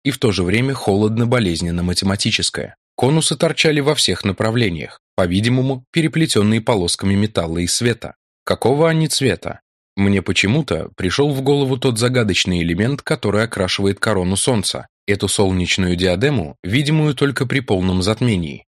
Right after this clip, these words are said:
Неизвестный элемент, которому наука дала название короний и который никогда не был найден на Земле. Впрочем, возможно,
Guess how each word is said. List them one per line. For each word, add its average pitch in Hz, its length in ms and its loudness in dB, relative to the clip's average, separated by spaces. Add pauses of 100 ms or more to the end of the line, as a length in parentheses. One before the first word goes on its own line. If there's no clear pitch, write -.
Неизвестный 110 720 0
элемент, 147 540 -2
которому 98 420 0
наука 98 380 0
дала 92 260 0
название 92 500 -2
короний 127 600 -2 (100)
и - 80 -2
который 139 380 0
никогда 95 480 0
не 113 100 2
был 123 160 0
найден 87 460 -2
на 90 80 0
Земле. 98 420 0 (240)
Впрочем, 98 500 0
возможно, 92 640 0